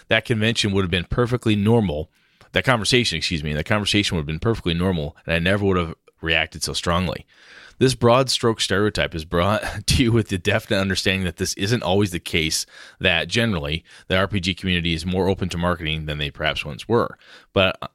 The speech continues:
<clears throat> it is a pervasive point of view. I think game stores and designers are understandably cautious about overselling to gamers. As a designer myself, I think twice before I plug something that I'm going to do for fear of getting anti-marketing rage directed at me.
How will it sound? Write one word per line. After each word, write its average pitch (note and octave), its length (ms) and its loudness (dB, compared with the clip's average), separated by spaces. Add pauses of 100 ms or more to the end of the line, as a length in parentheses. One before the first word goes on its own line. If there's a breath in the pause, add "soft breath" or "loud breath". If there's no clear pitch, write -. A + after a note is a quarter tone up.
<clears throat> - 140 -4
it A#2+ 460 2
is C3+ 140 2
a A#2+ 40 -2
pervasive G#2 640 0
point F#2+ 200 0
of D2+ 100 -4
view. D#2 280 -4
I B1 60 -12
think G#2+ 240 -2
game G2 220 0
stores G#2+ 340 0
and E2 100 -4
designers F2 400 -2
are D#2+ 160 -6
understandably G#2 600 -2
cautious G#2+ 500 -4
about F2 220 0
overselling A2 640 0
to D#2 80 -10
gamers. B1+ 440 -10 (540 soft breath)
As F2 180 2
a E2+ 80 0
designer E2 360 0
myself, D#2+ 440 -2
I F2 60 0
think E2 180 -2
twice G#2 240 0
before E2+ 300 -4
I - 20 -6
plug F2 300 -4
something F2+ 320 -4
that D#2 120 -4
I'm D2+ 100 -6
going E2 200 -4
to D2+ 60 -8
do F2+ 180 0
for - 140 -10
fear F#2+ 220 0
of D#2 100 -6
getting E2+ 260 -2
anti-marketing F2+ 880 -2
rage G2+ 380 0
directed G2+ 360 0
at A#1+ 160 -4
me. A1 220 -10